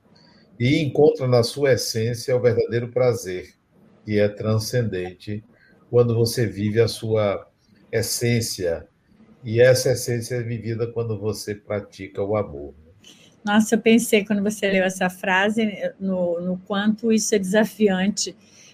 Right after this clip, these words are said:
Speaker 2: porque estamos, né, todos pendurados em necessidades de prazer fora,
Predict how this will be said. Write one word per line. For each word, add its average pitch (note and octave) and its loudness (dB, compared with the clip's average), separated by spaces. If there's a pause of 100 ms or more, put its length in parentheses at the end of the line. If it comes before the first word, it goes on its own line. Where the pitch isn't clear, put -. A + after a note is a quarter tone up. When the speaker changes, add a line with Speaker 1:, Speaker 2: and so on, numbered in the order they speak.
(140)
Speaker 2:
porque F#3+ -4
estamos, G#3+ 2
né, G#3+ 2
todos A#3 0
pendurados G3 2
em G3+ 0
necessidades G3+ 0
de A3+ -2
prazer G3+ 2
fora, A3 -2